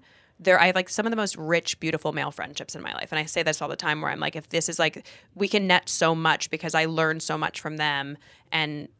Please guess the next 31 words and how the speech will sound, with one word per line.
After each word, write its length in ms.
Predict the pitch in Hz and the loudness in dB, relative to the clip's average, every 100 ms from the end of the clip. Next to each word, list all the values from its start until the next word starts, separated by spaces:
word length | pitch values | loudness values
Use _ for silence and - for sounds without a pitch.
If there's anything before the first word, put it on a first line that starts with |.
| _ _ _ _ - | _ _ _ _ -4
I 140 | 160 | 0
always 200 | 143 143 | 0 -2
joke 220 | - 147 143 | -2 -2 -4
it's, 100 | 147 | -10
like, 160 | 143 | -10
my 140 | 151 139 | -8 -6
model 300 | 139 143 143 | -4 -4 -6
for 280 | - - 165 | -6 -8 -8
my 120 | 156 | -8
romantic 400 | 156 170 175 165 | -4 -4 -4 -6
partnership 360 | 151 160 - | -8 -8 -10
in 60 | 151 | -6
my 120 | 151 | -2
life. 200 | 160 190 | 0 -2
But 100 | 185 | 0
I'm 40 | 175 | 0
like, 120 | 190 | 6
if 60 | |
I 40 | 269 | 6
have 100 | 311 | 6
this 100 | 302 | 4
in 80 | 254 | 4
male 160 | 262 | 6
friendship, 360 | 262 294 349 240 | 6 6 6 4
what's 120 | 269 | 4
gonna 160 | 285 277 | 4 4
happen 280 | 262 277 | 4 2
in 40 | 262 | 2
my 120 | 269 | 4
love 200 | 311 339 | 4 4
life? 200 | 262 208 | 4 2